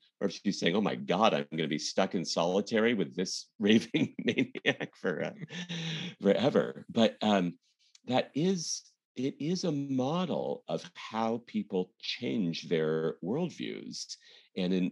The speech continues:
in at least the Lear model, it takes not only the disillusion of his family and his realm, but of the natural world and his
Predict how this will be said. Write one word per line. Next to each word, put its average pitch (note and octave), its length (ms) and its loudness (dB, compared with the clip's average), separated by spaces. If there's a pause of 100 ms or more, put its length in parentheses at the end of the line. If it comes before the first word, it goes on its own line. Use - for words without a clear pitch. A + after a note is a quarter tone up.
in F2+ 120 -2
at F2+ 100 -6
least A2 240 -4
the F2 120 0
Lear C3+ 260 0
model, D2 320 -2 (120)
it - 120 -6
takes - 340 -2
not A2 260 -2
only D2+ 280 -2
the C#2 120 -8
disillusion E2 720 -2
of C#2+ 260 -8
his - 340 -12
family G2+ 500 -4 (120)
and D2+ 120 -6
his D2 200 -8
realm, D#2+ 500 -2 (440)
but D#2+ 100 0
of E2 180 -6
the D#2 100 -4
natural D#2+ 760 -2
world F2 460 4 (140)
and G#2+ 500 0
his D2+ 460 -4